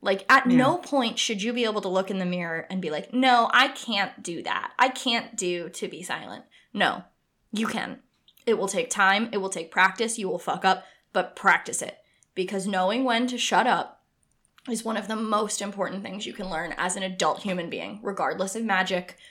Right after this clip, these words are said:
Speaker 1: regardless of anything. Knowing when something is sips tea, not your business, so important.
Speaker 2: And I also like that she has to know the old ways, 'cause I feel like that's been such a controversy when it comes to witchcraft.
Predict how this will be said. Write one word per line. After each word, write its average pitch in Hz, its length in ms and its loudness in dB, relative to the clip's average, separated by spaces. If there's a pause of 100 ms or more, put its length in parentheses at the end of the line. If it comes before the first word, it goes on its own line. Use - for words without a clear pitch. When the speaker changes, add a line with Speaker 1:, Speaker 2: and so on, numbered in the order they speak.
(140)
Speaker 1:
regardless 170 540 -4
of 170 100 -6
anything. - 520 -8 (280)
Knowing 202 420 2
when 247 180 2
something 196 460 -4
is 170 480 -8 (140)
sips - 480 2
tea, 240 380 0
not 180 260 -2
your 208 100 2
business, 220 680 0 (600)
so - 420 6
important. 110 500 -6 (1300)
Speaker 2:
And 254 100 8
I 262 60 8
also 302 400 2
like 208 380 0
that 196 80 -8
she 196 140 -6
has 185 240 -2
to 190 140 -8
know 175 180 0
the 170 140 -2
old 175 280 -2
ways, 151 260 -2
'cause 165 160 -4
I - 60 0
feel 262 220 -2
like 262 220 -2
that's 180 280 0
been 160 260 -2
such 180 420 -2
a - 60 -10
controversy 151 800 -2
when 160 120 -4
it 151 80 -4
comes 160 340 -4
to 170 100 -2
witchcraft. 147 640 -6